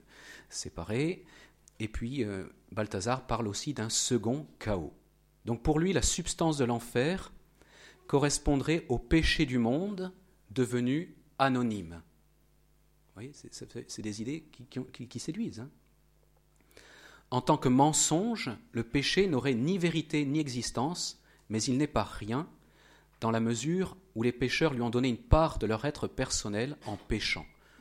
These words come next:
Donc, moi, si je compare un peu, d'après ce que je comprends, je, je verrais un peu, si vous voulez, comme, euh, vous allez dans un musée, vous voyez des choses qui ont servi dans le passé, mais, euh, qui ne sont plus utilisées maintenant, voilà, donc plus ou moins joyeuses, plus ou moins tristes, ça dépend les, les cas, voilà,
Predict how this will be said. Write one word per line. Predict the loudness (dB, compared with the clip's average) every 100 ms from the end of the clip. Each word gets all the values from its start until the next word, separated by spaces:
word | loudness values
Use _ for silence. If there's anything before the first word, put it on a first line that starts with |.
| -20 -20
Donc, | -18
moi, | -16 -16 -18
si | -20 -16 -16
je |
compare | -14 -14 -8 -8 -8
un |
peu, | -10 -10 -8
d'après | -8 -10
ce | -10
que | -14
je | -14
comprends, | -16 -12 -12
je, | -10 -14 -18 -20 -20
je | -12
verrais | -8 -8
un |
peu, | -6 -6
si | -4
vous | -4
voulez, | -4
comme, | -2 -6
euh, | -8 -12 -20 -18
vous | -8 -6
allez | -4
dans | -4 -4
un |
musée, | -2 -2 0 -2
vous | -2
voyez | -4
des | -4
choses | -4 -4 -6
qui | -8
ont |
servi | -4 -4 -4 -6
dans | -6
le | -6
passé, | -4 -4 -4 -4
mais, | -6 -10 -14 _ -20 _ -20
euh, | -18 -20 -20
qui | -18
ne |
sont | -14 -14
plus | -8 -8
utilisées | -6 -10 -8
maintenant, | -10 -10 -10 -10 -8
voilà, | -8 -10 -10
donc | -14 -16
plus | -14 -10
ou | -8
moins | -8
joyeuses, | -6 -6 -6 -8
plus | -12
ou | -10
moins | -12
tristes, | -12 -10 -8 -10
ça |
dépend | -12 -12 -14
les, | -14 -16
les | -18
cas, | -12 -10 -10 -12
voilà, | -16